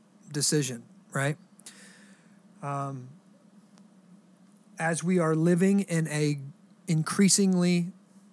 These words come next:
secular society, um, the normal biblical Christian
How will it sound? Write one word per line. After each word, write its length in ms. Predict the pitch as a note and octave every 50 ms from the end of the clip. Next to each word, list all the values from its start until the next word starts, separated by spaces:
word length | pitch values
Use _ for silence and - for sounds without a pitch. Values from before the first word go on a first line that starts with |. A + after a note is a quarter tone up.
| _ _ -
secular 760 | - - - - E3+ D3 - F#3+ F3+ E3+ E3+ F3 F3+ F3+ - - - _ _ _ - _ _ _ _ - - _ _ _ - _ -
society, 680 | - - D#3+ - - C#3 D3 D#3 E3 F#3+ A3+ A#3 A#3 - _ _ _ - - _ _ - - - - - - - - - - - - - - - _ _ - _ - -
um, 600 | D3 C#3+ C#3 C#3+ C#3+ C#3+ C#3 C3+ C3+ C3 B2 - _ - _ _ _ - - _ _ _ - - _ - - _ _ _ _ - _ _ _ _ - - _
the 180 | - C#3+ D3+ D3
normal 760 | D3 D3+ D#3+ D#3+ E3 F3 F3+ F3+ F3+ F3+ F#3 G#3+ C4+ B3+ - - - - - - _ - - - - - - _ - - - - _ - C#3+ C3
biblical 680 | - D#3+ D#3 D#3+ E3 D#3+ - - F3 F3 F#3+ G3+ G3+ G#3 - _ _ _ _ _ - _ _ _ _ _ _ _ _ - _ _ _
Christian 680 | - - - F#3+ F3 - - - F#3 F3+ F#3 G3 G#3 G#3